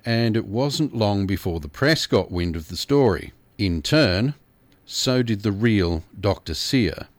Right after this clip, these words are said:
who read about his namesake's marvellous work in the newspapers. Of course, he wasn't too pleased about being impersonated and informed the Royal Canadian Navy, but the Navy, fearing humiliation on a global scale,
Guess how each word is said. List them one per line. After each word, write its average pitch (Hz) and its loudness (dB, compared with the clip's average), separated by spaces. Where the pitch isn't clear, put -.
who 101 6
read 127 2
about 82 0
his 82 -2
namesake's 92 0
marvellous 90 -2
work 104 -2
in 101 -2
the 95 0
newspapers. 98 0
Of 110 -4
course, 123 2
he 160 4
wasn't 107 2
too 95 0
pleased 104 0
about 92 -2
being 87 0
impersonated 87 -2
and 98 -2
informed 117 2
the 107 0
Royal 92 0
Canadian 82 -4
Navy, 104 0
but 90 -4
the 101 -2
Navy, 104 0
fearing 101 2
humiliation 90 0
on 85 -2
a 82 -6
global 85 -4
scale, 87 0